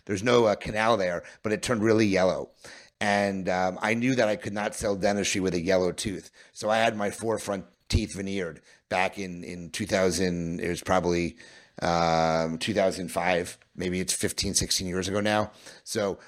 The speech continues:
uh, I wouldn't change it. I love the way my smile looks now, but I needed the cosmetic dentistry to have it done. So I don't think I'd change anything right now about it.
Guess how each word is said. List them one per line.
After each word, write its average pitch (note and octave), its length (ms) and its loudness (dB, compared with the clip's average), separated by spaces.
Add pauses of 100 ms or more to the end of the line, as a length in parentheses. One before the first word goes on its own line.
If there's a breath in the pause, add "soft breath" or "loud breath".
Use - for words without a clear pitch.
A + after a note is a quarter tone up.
(140 loud breath)
uh, G2+ 280 -2
I B2 140 2
wouldn't B2+ 260 -2
change A2+ 200 -6
it. A#2 60 -4
I A2 120 0
love A#2+ 180 4
the A2 60 -6
way G2 180 -2
my F2+ 120 -4
smile F2+ 280 -4
looks E2+ 180 -6
now, G2 140 0
but F2+ 180 0 (140)
I G2+ 160 2
needed A2 300 4
the F2+ 120 0
cosmetic F#2 460 0
dentistry F#2+ 340 -2
to F2 80 0
have E2+ 140 -2
it D#2 60 -8
done. E2+ 260 -6 (260 loud breath)
So A#2 140 -4
I C3+ 60 6
don't D#3 100 0
think C#3 120 -2
I'd A#2 100 -2
change A2+ 180 -6
anything G#2 240 -6
right F#2 120 -2
now F2+ 200 0
about D#2 200 -2
it. - 80 -10